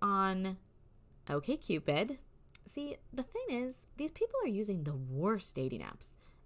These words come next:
OkCupid and Plenty of Fish, that's, like, literally where all the catfishes come from. Like, I am pretty positive it's either Facebook, OkCupid, or Plenty of Fish. 'Cause that's, like, Neve is constantly like,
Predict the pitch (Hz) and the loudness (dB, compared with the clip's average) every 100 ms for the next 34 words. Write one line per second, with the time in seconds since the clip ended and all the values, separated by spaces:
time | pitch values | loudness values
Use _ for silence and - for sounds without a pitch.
0 | - 247 277 277 - 202 247 226 180 156 | 4 4 4 0 -2 0 2 2 0 -6
1 | - 160 180 175 - 139 175 - - - | -4 -2 -2 -2 0 0 0 -6 -14 -20
2 | - - - 277 302 392 339 - - 156 | -20 -20 -2 -2 2 2 0 -4 -8 -4
3 | 165 196 294 311 - 202 165 147 123 120 | 0 4 4 2 -2 0 2 0 -2 -4
4 | 120 - - - - 156 160 147 143 139 | -8 -12 -20 -20 -14 0 2 4 2 0
5 | 139 - - - - 175 160 147 139 127 | 0 -4 -10 -20 -2 4 4 4 0 -2
6 | 135 123 - 127 - - - - - 175 | -4 -6 -8 -8 -8 -10 -16 -20 -6 -2
7 | 185 240 240 - - 151 156 160 147 131 | 0 0 -2 -6 -6 0 2 2 2 0
8 | 135 139 147 139 127 135 - - - 247 | 0 0 -2 -2 -4 -4 -4 6 8 8
9 | - 240 254 - - - 170 - 226 - | 8 4 2 -2 -8 8 10 10 10 6
10 | 160 151 139 - - - - - - 170 | 4 4 2 0 -10 -14 -18 -18 -4 10
11 | - - 143 - 123 - - - - 175 | 12 12 12 4 2 0 -6 -4 -2 4
12 | 190 233 - - - - - - 220 175 | 6 6 4 -4 -8 -12 -4 4 6 6
13 | 190 302 254 214 - 214 208 190 170 151 | 6 8 6 4 6 6 8 10 10 8
14 | - | 2